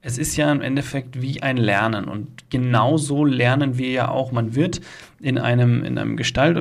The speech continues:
ja, wenn, wenn du was lernst, dann schaust du erstmal, wie machen's die anderen oder gehst zu einem Lehrer, der wird dir sagen, wie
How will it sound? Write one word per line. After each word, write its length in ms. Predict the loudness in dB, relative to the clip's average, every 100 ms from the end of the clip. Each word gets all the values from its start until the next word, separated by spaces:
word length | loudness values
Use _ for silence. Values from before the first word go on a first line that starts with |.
| 0
ja, 300 | 4 4 2
wenn, 240 | 0 2 4
wenn 140 | 4
du 100 | 4
was 220 | 2 4
lernst, 680 | 6 6 6 4 0 -4 -10
dann 240 | -2 0 2
schaust 360 | 2 2 0
du 40 | -4
erstmal, 680 | -2 -2 -2 -4 -4 0
wie 80 | 2
machen's 400 | 4 2 -2 -8
die 160 | -8 -8
anderen 340 | -6 -8 -8 -4
oder 220 | -2 -2
gehst 380 | 0 -2 -2 -6
zu 100 | -4
einem 260 | -2 2
Lehrer, 340 | 4 6 4 4
der 160 | 2 0
wird 160 | 0
dir 100 | -2
sagen, 420 | 2 2 2 2
wie 200 | 0 0